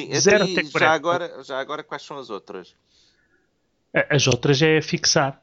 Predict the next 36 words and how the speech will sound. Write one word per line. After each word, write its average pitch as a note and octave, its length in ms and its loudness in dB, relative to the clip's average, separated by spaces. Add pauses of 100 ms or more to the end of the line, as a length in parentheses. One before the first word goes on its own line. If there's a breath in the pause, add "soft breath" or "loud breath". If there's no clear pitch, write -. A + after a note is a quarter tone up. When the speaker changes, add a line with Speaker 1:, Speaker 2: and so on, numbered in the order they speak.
Speaker 2:
a B2 40 -10
dimensão. A#2 460 -6
Por A#2 140 -12
exemplo, G#2+ 260 -8
eu G#2+ 40 -6
dizer A2 280 -2
que - 120 -8
a A2 60 -10
máquina A#2 340 -4
virtual A#2 380 -2
quer B2 220 0
quarenta C3 400 0
giga-, D#3+ 420 2 (100)
gigas E3+ 480 2 (600 loud breath)
e G3 420 6
é G#3 60 8
logo G3+ 340 4
desde F3 360 4
já, F3+ 280 4 (420)
e C#3+ 80 0
desde C#3 340 2
logo D#3 220 6
quarenta D#3 320 2
gigas, C#3+ 340 2
mesmo C3 320 0
que E3 120 -4
ainda D#3 120 4
nem E3+ 140 6
sequer - 280 0
tenha E3+ 180 4
escrito F3 420 2
um - 20 4
byte E3 420 0
no D#3+ 120 -4
disco. D3+ 340 -2
<laughs> - 420 -6